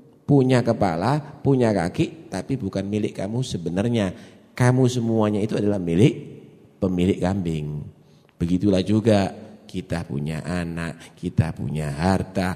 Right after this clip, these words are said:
kita punya diri kita, kita punya kepala kita. Sebenarnya itu semuanya milik daripada pemiliknya, itu Allah Subhanahu wa taala. Satu saat mungkin Allah menghendaki kepala kamu lepas, kaki kamu lepas,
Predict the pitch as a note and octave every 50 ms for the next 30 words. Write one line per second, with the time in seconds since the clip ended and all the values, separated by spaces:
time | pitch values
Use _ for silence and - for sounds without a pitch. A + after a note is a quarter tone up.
0 | - - - - - F2 D#2 - E2 E2 - D#2 D#2+ E2+ D#2+ D#2 D2 D#2+ E2 F2
1 | E2 F2+ E2+ D#2 F#2 G#2 G#2+ - - - F#2+ F#2 F#2 F2+ F#2 - - - - F#2+
2 | - F2+ E2+ E2+ F2+ E2 F2+ F#2 E2+ - D#2+ D2 E2+ E2+ D#2+ D#2+ F2+ G#2 A#2 A2
3 | - G2 F#2+ E2+ - - - - - - - - - D#2+ D#2+ E2+ F2+ F#2+ G2 G2+
4 | F#2+ - - F#2 F#2 - F#2+ - F#2+ F2 E2+ E2+ D#2+ D#2+ D2+ - - - - _
5 | _ _ _ _ _ _ _ _ _ _ _ _ - - E2+ F2+ F#2 F#2 F#2+ G#2+
6 | - - - - E2 E2 D#2 E2+ E2+ E2+ D#2+ - D#2 E2 D#2+ E2+ F2 G#2 - -
7 | F2+ F2 D#2+ D#2 C#2 - - E2+ D#2+ D#2+ D2 D#2+ D#2+ D#2+ D#2 E2 D#2+ D2+ D2 F2
8 | B2+ D3 D3 - - - - - - - - - C#2 C#2 - - C#2+ D2 D2 D2
9 | C#2+ C#2+ C#2+ - C3+ - C#3 D3 E3 D#3 D3 F#3 F3+ - E3 D#3+ - - E3 F3
10 | F3 D#3+ E3 D#3 D#3 D#3 D3+ - - - - - - G#2 A2 G#2 A2+ C3 C#3 D3
11 | B2+ A2 G#2 G2 F2+ F#2 G2 - C#3 D3 D3+ D3 - - - A2 F#2 G2+ G2+ G2
12 | G2 F#2 G2 G#2 G2+ G2 G2+ F#2+ - D#2 D2+ E2 F2+ - - - - - - -
13 | - - _ _ _ _ _ _ _ _ _ _ _ _ _ _ _ _ _ -
14 | - C#2+ - - - G2+ F2+ F#2 F#2 F#2+ F#2+ F#2+ F#2+ F#2+ - - F2+ F2 E2+ E2+
15 | E2+ - - - - - - -